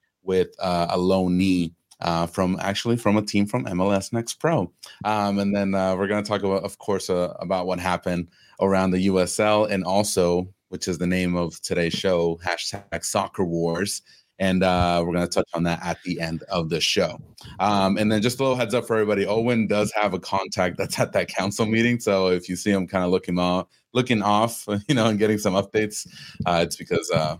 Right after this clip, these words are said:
Owen has eyes everywhere. That's why, that's why I don't mess with him, 'cause I know, I know he knows everybody. <laughs> Uh, but yeah, shout out to Reese. Uh, how you doing, Michael? Uh, Thomas, thank you so much for joining us. Oh yeah, we got Igor here.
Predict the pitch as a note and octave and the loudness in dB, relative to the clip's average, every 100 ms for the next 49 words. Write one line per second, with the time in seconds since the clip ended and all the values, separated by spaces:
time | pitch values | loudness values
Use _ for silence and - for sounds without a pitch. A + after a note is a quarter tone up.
0 | A2 B2+ B2+ G#2+ F#2 F2+ F2 E2 D#2 D#2 | -2 0 2 2 0 0 0 0 -2 -4
1 | E2+ F2+ F2+ E2 D#2 E2+ - E2+ D#2+ E2 | 0 0 0 -2 -2 -4 -2 -2 -2 -6
2 | - - - - - E2+ F2+ E2+ E2 - | -8 -14 -14 -12 -6 -2 0 -2 -4 -10
3 | - F2+ F2 E2 E2 D#2+ D2 - - - | -10 -4 -2 0 0 0 0 -2 -4 -8
4 | - - - - - - - - - G2+ | -10 -12 -14 -14 -12 -12 -12 -14 -8 -2
5 | G#2 G2 G2+ G#2 F#2+ A#2+ B2 A#2+ A#2+ A#2 | 0 0 0 0 0 -2 -2 0 -2 0
6 | C#3+ C#3+ C3+ - A#2+ G#2+ G#2 A2 A2 A#2 | 0 0 0 -2 0 2 2 2 2 2
7 | A2 G#2+ A#2 A#2 A2+ A2 A2 G#2+ F2+ F2+ | 2 2 0 0 0 2 0 2 2 2
8 | F2 F2 E2+ E2 - G2+ G2+ G2 - F#2+ | 2 2 0 -2 -2 0 2 0 0 -4
9 | F2 F#2+ F#2 - E2 E2+ E2+ A2 C#3+ D#3 | -2 -4 -4 -6 -10 -8 -4 0 2 2
10 | D3+ A#2 B2+ B2 C3 A#2+ G#2 G2+ F#2 | 0 0 -2 0 0 0 0 -2 -6